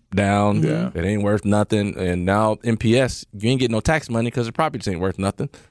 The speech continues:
Speaker 1: Now
Speaker 2: Yeah.
Speaker 1: y'all ain't got no money. Now you
Speaker 2: Yeah.
Speaker 1: can't educate the people in, who are in the area. So it's a whole big chain reaction. So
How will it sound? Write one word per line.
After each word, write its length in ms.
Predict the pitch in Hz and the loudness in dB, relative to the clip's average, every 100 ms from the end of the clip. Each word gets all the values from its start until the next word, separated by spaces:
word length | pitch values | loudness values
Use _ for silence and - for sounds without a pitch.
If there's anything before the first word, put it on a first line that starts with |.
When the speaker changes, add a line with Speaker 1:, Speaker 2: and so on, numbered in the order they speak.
| _ | _
Speaker 1:
Now 100 | 127 | 0
Speaker 2:
Yeah. 160 | 135 180 | 2 2
Speaker 1:
y'all 100 | 165 | 0
ain't 100 | 123 | 0
got 100 | 92 | -2
no 100 | 85 | -2
money. 300 | 80 65 - - _ | -2 -4 -10 -18 _
Now 60 | 98 | 2
you 80 | 98 | 2
Speaker 2:
Yeah. 60 | |
Speaker 1:
can't 180 | 143 147 | 2 2
educate 400 | 185 180 151 113 | 2 0 -2 -4
the 60 | 107 | -2
people 300 | 117 92 90 | -4 -2 -2
in, 200 | 95 85 92 | -2 -2 -2
who 240 | 101 98 | 0 0
are 120 | - | 2
in 120 | 98 | 2
the 120 | 87 101 | 2 2
area. 260 | 95 82 | 2 2
So 200 | - 127 | 2 2
it's 140 | 131 190 | 2 0
a 100 | 165 | 0
whole 480 | 180 175 160 143 - - - | 2 2 2 0 -4 -14 -4
big 180 | 120 135 | -2 -2
chain 300 | - 151 127 | 0 -2 0
reaction. 520 | 117 123 131 - 95 | 0 0 0 -4 -10
So 320 | 95 113 101 | -2 2 2